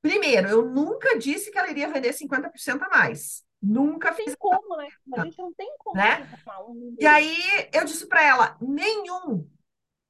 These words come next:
Speaker 1: Daí ela falou assim, "Como assim nenhum?" Eu falei, "Não, porque não depende de mim, vai ter,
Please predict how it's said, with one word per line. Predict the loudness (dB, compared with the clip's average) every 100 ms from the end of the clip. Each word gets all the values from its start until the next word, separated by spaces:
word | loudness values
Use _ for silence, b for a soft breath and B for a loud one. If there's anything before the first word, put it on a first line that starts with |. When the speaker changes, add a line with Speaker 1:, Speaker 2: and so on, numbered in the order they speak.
| _ _ _ 2
Speaker 1:
Daí | 4
ela | 4 2
falou | -4
assim, | -6 -8 -6
"Como | 0 2 2
assim | -2 -6 -2
nenhum?" | 0 0 -2
Eu |
falei, | -4 -6
"Não, | -8 -8
porque | -2
não | 0
depende | 2 2 0 -2
de | -6
mim, | -8 -8 -4
vai |
ter, | -4